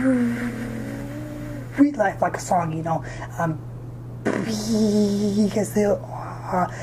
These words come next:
um, uh, is always, always going to be, you know, a, a, a beginning, you know, and also an end,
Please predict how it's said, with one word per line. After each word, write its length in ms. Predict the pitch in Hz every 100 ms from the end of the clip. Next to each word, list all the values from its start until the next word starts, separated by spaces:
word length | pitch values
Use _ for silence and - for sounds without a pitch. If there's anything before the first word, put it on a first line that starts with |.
| - - - 180
um, 260 | 170 175 - - - - - -
uh, 280 | 165 165 160
is 200 | 190 160 - - - -
always, 880 | - 214 214 - - - - 170 - - - - -
always 380 | 226 226 208 185
going 180 | 190 180
to 60 |
be, 100 | 170
you 80 | 180
know, 240 | 180 185 - - - -
a, 480 | 226 220 - - 679 - -
a, 580 | - 208 - 339 220 208
a 40 | 190
beginning, 500 | 170 190 185 185 175
you 80 |
know, 280 | 175 180 185 - -
and 120 | 185 185
also 240 | 180 208
an 100 | 180
end, 280 | 165 175